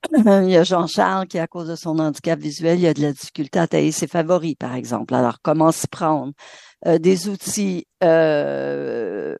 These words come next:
un fer moins, euh, un fer qui permet de faire plus facilement des boucles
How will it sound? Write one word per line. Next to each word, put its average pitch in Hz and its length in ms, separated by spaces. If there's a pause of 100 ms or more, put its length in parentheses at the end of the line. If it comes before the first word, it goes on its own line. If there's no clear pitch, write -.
un 101 140
fer 170 640 (440)
moins, 170 760 (120)
euh, 151 280
un 160 160
fer 170 320
qui - 100
permet 160 720
de 156 160
faire 143 220
plus - 160
facilement 156 500
des 156 180
boucles 175 440